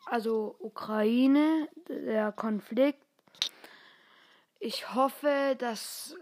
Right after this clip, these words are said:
Putin nicht völlig durchgeknallt wird und jetzt noch die Weltherrschaft will, weil, boah, das wär richtig scheiße, aber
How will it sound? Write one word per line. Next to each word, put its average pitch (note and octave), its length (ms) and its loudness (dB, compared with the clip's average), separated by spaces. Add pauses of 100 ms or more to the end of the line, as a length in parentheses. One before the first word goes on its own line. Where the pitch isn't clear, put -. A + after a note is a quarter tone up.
(580)
Putin B3 640 -4
nicht G#3+ 200 -8
völlig A#3+ 460 -4
durchgeknallt A#3 800 -8
wird A#3 200 -6
und A3 260 -8
jetzt G#3+ 240 -12
noch A#3 160 -10
die G3 220 -12
Weltherrschaft A#3 960 -8
will, A#3+ 280 2
weil, F3+ 340 -6 (680)
boah, C4+ 400 0 (300)
das G#3+ 420 -10
wär G#3+ 500 2 (2000)
richtig C4+ 420 4
scheiße, C#4 680 2
aber A#3+ 440 4